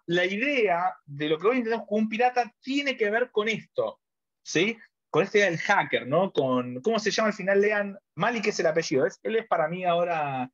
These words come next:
Freddie Mercury, no es más el señor de mister Robot. Pueden ver la serie mister Robot si les interesa. Eh, Lean ahora les va a dejar alguna, está Rami Malek, gracias Fiona,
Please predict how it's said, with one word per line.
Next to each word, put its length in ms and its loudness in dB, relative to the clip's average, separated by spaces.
Freddie 340 0
Mercury, 420 0
no 100 -4
es 60 -4
más 180 0
el 80 -6
señor 280 -6
de 100 -2
mister 280 2
Robot. 460 2
Pueden 320 4
ver 120 4
la 120 0
serie 220 0
mister 300 -2
Robot 340 2
si 100 -12
les 200 -10
interesa. 680 2
Eh, 240 2
Lean 240 4
ahora 120 2
les 140 -2
va 60 2
a 40 2
dejar 440 2
alguna, 360 -2
está 200 -4
Rami 280 0
Malek, 380 2
gracias 320 -4
Fiona, 480 2